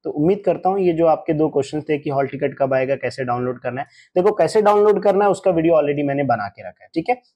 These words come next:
मेरे Telegram पे वापस से मैं रीशेयर कर दूंगा, ठीक है, या डिस्क्रिप्शन में चेक कर लेना, ठीक है, या आई बटन पे यहाँ पे दिख रहा होगा, वहाँ पे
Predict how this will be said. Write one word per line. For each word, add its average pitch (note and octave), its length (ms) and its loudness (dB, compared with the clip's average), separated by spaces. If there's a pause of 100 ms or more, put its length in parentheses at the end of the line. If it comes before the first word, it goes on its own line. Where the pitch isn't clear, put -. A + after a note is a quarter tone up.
मेरे C#3 180 -2
Telegram C#3 400 0
पे B2+ 120 -2
वापस A2 300 0
से E3 60 -4
मैं G#3+ 160 0
रीशेयर C3+ 360 -2
कर A2 120 -8
दूंगा, - 320 -20 (100)
ठीक - 140 -10
है, B3 60 -12 (260)
या E3 160 4
डिस्क्रिप्शन D3+ 520 -2
में C3+ 120 0
चेक - 260 -8
कर G2+ 80 -12
लेना, F2 260 -16 (180)
ठीक F#3+ 120 -2
है, B3+ 120 -4
या E3+ 120 2
आई D3 160 2
बटन C#3+ 300 0
पे C#3 80 -4
यहाँ B2+ 160 -4
पे C3+ 160 -2
दिख B2+ 180 -2
रहा B2 100 -2
होगा, D3+ 160 -4
वहाँ D#3 220 -2
पे E3+ 120 -2